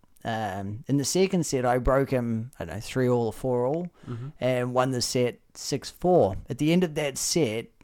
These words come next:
Speaker 1: he decided to break his first lot of rackets. We'll say that plural.
Speaker 2: All, all of them?
Speaker 1: First lot, two rackets.
Speaker 2: Two ra-
Speaker 1: Bang, bang.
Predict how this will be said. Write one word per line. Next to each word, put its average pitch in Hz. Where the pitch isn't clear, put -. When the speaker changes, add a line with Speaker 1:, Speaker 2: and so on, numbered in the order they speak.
Speaker 1:
he -
decided 120
to -
break 107
his 110
first 107
lot 104
of 95
rackets. -
We'll 113
say 110
that -
plural. 123
Speaker 2:
All, 185
all 180
of 113
them? -
Speaker 1:
First -
lot, -
two 214
rackets. -
Speaker 2:
Two 156
ra- 151
Speaker 1:
Bang, 233
bang. 110